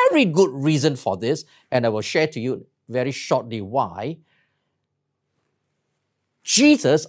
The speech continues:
identified himself as the one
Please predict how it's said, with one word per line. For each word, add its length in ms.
identified 800
himself 640
as 380
the 140
one 800